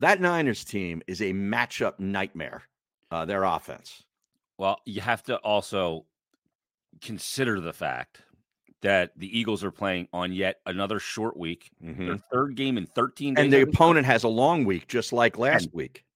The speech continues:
Speaker 2: Yep, and the
Speaker 1: Yeah.
Speaker 2: last two opponents had ten-day rest.
Speaker 1: Right.
Speaker 2: If you don't think that's a thing,
Speaker 1: Yeah.
Speaker 2: then you're not considering it. Like, I know Eagle fans are freaking out about last week and fire this guy
Speaker 1: That was
Speaker 2: and
Speaker 1: a
Speaker 2: fire
Speaker 1: humbling.
Speaker 2: It was, but, but I
Speaker 1: Yeah.
Speaker 2: think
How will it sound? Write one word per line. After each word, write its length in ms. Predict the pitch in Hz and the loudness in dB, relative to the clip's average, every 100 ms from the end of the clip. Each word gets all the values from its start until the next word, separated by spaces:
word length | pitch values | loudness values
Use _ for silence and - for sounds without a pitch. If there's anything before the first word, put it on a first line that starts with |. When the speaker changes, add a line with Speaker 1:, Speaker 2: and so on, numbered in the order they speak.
| - | -6
Speaker 2:
Yep, 240 | 127 _ _ _ | -6 _ _ _
and 120 | 120 123 | 0 2
the 40 | |
Speaker 1:
Yeah. 60 | 113 | 6
Speaker 2:
last 220 | 127 - | 6 4
two 100 | 135 | -2
opponents 360 | 117 127 120 | 0 -2 -2
had 140 | 113 90 | -8 -8
ten-day 300 | 117 107 104 | -10 -8 -8
rest. 320 | 92 67 - - | -8 -10 -12 -6
Speaker 1:
Right. 280 | 92 87 - _ _ | 0 0 -2 _ _
Speaker 2:
If 180 | 127 123 | -12 -10
you 120 | 123 208 | -8 -4
don't 180 | 247 | -4
think 320 | - 196 165 - | -4 -6 -6 0
that's 260 | 131 - | 0 2
a 100 | 107 - _ - | -8 -12 _ -4
thing, 340 | 131 156 190 _ _ | -4 -4 -10 _ _
Speaker 1:
Yeah. 260 | 98 95 - _ _ _ _ | -2 0 -2 _ _ _ _
Speaker 2:
then 320 | 123 127 117 - _ _ _ _ _ | 0 0 -2 -8 _ _ _ _ _
you're 140 | 120 120 | -14 -6
not 160 | 139 143 | -6 -6
considering 500 | 110 - 156 87 69 | -10 -4 -2 -2 -6
it. 160 | 52 _ _ _ _ | -16 _ _ _ _
Like, 180 | - 117 | -8 -2
I 60 | 156 | 0
know 160 | 208 | 0
Eagle 260 | 170 165 151 | -2 -4 -4
fans 260 | 151 135 107 | -4 -6 -6
are 60 | |
freaking 360 | - 127 - 104 | -10 -12 -8 -2
out 180 | 101 117 | -2 0
about 240 | 113 98 | -2 -2
last 260 | 113 107 120 | -4 -6 -8
week 380 | 117 117 107 | -8 -8 -8
and 240 | 87 71 67 _ _ | -10 -12 -16 _ _
fire 400 | _ 110 98 113 110 | _ -2 0 0 -2
this 200 | 107 - | -6 -6
guy 240 | 110 104 | -4 2
Speaker 1:
That 60 | 160 | 2
was 100 | 147 | 2
Speaker 2:
and 80 | - | 2
Speaker 1:
a 40 | |
Speaker 2:
fire 140 | 135 | 0
Speaker 1:
humbling. 300 | 120 87 - _ _ _ _ _ _ _ _ _ | 0 -2 -10 _ _ _ _ _ _ _ _ _
Speaker 2:
It 60 | 220 | 0
was, 280 | 247 233 - | 6 6 4
but, 200 | 175 160 | -6 0
but 80 | 160 | 2
I 40 | |
Speaker 1:
Yeah. 20 | 170 | 0
Speaker 2:
think 180 | 185 | -4